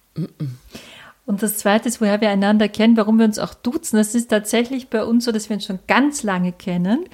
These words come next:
Speaker 1: Ich hab grad überlegt, wann eigentlich das erste
Speaker 2: Ich glaub,
Speaker 1: Mal.
Speaker 2: zweitausendelf, zweitausendzehn, das ist sicher so lange her. Und zwar, ähm, sind, waren wir beide bei Radio Ö eins
Speaker 1: Mhm.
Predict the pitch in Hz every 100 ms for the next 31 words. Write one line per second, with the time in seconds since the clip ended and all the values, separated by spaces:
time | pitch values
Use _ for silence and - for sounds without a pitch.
0 | - 180 175 208 - 185 190 185 170 208
1 | - - 143 - - 147 135 160 151 254
2 | 302 151 147 165 - 160 - 156 147 143
3 | 226 175 214 208 175 226 202 196 202 208
4 | - 202 196 - 208 - 196 190 208 -
5 | 202 202 208 - 240 240 226 214 208 208
6 | 208 214 - - - - 214 208 - 196
7 | 208 233 214 208 208 208 - 220 - 214
8 | 208 202 233 226 190 233 262 208 208 202
9 | 185 208 233 - 196 - 156 175 320 -
10 | - - 202 190 226